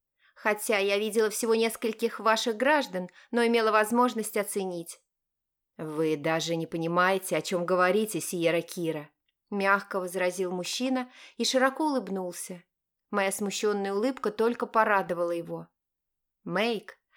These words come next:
Кире не только нужно изменить прическу, но и полностью укомплектовать ее гардероб.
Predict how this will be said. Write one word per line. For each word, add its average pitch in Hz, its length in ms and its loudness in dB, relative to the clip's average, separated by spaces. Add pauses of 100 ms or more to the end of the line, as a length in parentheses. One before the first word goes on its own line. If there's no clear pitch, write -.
(300)
Кире 202 280 0
не 214 120 2
только 240 380 4
нужно 180 340 -2
изменить 180 440 -4
прическу, 180 760 0
но 170 220 2
и 165 60 2
полностью 220 680 2
укомплектовать 180 800 0
ее 185 140 4
гардероб. 170 720 -2